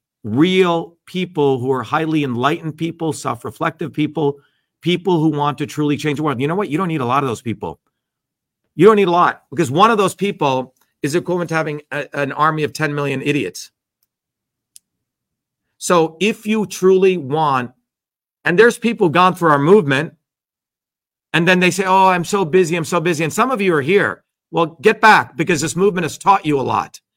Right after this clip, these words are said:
and you owe it to teach other people. It's a learn, teach, and serve model. So the discipline, Laura, has also been taken out of American culture. You know,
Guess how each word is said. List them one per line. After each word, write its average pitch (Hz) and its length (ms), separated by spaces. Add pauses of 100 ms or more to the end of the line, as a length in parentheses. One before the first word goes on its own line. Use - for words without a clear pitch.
(180)
and 151 180
you 220 220
owe 202 200
it 175 120
to 170 80
teach - 340
other 185 220
people. 110 480 (160)
It's 143 160
a 180 40
learn, 190 300
teach, 175 260
and 139 100
serve 151 240
model. 139 440 (2000)
So 175 440 (280)
the 180 140
discipline, 135 880 (120)
Laura, 143 600
has 151 160
also 175 340
been 131 300
taken 151 300
out 135 160
of 120 100
American 123 400
culture. 117 460 (1200)
You 139 100
know, 143 320